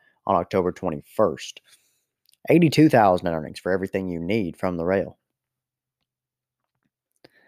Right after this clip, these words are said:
Second, I have the four Extra at three to one, a gelding by Apolitical Blood at a First Lady B by Just Louisiana Blue, owned by Tabasco Racing L L C, Josue Ponce trains, jockey Victor Urieta Junior.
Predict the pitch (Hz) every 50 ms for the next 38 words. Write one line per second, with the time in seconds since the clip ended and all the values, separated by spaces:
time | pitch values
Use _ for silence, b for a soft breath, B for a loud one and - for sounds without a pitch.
0 | b b b b b b b b b b b b b b - - - 156 156 160
1 | 156 151 147 135 120 110 - - 135 143 147 - - 135 139 - - - 104 78
2 | 78 87 87 87 - - 98 98 98 98 90 95 101 117 123 104 95 95 104 110
3 | 101 98 95 98 101 107 107 - 107 104 101 107 104 95 90 104 101 98 101 107
4 | 120 101 92 - - 101 101 - - - 92 90 101 104 95 92 85 98 107 101
5 | 92 95 95 92 90 92 87 98 95 - - 90 87 98 92 - 92 92 82 76
6 | 85 85 104 113 117 139 143 - _ - - 98 95 95 92 - - 90 92 101
7 | 107 - - 101 95 92 95 101 110 107 - 98 92 95 98 95 92 92 92 -
8 | - 110 110 120 110 107 104 107 - 104 95 95 - 104 101 98 - - 85 82
9 | - - 110 101 101 113 120 110 - 110 98 98 101 - 98 85 87 98 - -
10 | 98 90 90 95 92 92 87 85 85 80 - 95 98 87 76 73